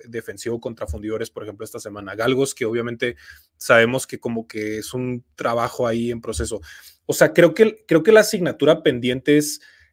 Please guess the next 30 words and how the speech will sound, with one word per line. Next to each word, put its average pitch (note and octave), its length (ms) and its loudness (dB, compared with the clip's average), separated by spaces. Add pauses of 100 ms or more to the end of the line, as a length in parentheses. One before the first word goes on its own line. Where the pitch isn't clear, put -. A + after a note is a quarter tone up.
(420)
poder C#3+ 340 6
plasmar F3 400 6
eso F3 220 0
que D3+ 100 -4
tú - 160 -6
dices C#3+ 320 -4
de E3+ 80 2
la C3 160 0
parte B2 300 -2
vertical C3 520 -4
contra C3 300 -4
un B2+ 140 -4
equipo C#3+ 640 -4 (140)
del A#2+ 240 -8
calibre A#2 760 -4
de, A2+ 480 -10
de A#2 220 -10
Caudillos. G#2+ 580 -8
O A#2 60 -20
sea, A2+ 160 -10
creo C3 160 -6
que D3 80 -4
esa E3 160 -2
era D3+ 80 2
la A2+ 80 -4
duda. A#2+ 280 -2
Y, A2+ 120 -12
y C#3 340 -6
algo C#3+ 260 0
que, D3+ 220 -6